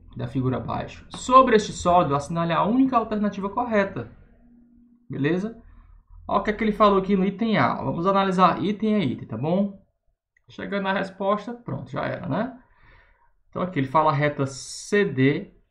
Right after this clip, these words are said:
e C G. Certo? C D e C G, ó, tá aqui de azulzinho, ó. Elas são ortogonais entre si? Falso, pessoal.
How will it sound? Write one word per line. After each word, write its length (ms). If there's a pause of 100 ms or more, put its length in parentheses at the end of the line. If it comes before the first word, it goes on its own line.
(100)
e 160
C 400
G. 640 (880)
Certo? 340
C 240
D 460 (100)
e 340 (380)
C 260
G, 160
ó, 60
tá 120
aqui 140
de 80
azulzinho, 540
ó. 40 (840)
Elas 260
são 380
ortogonais 880
entre 220
si? 300 (180)
Falso, 500
pessoal. 640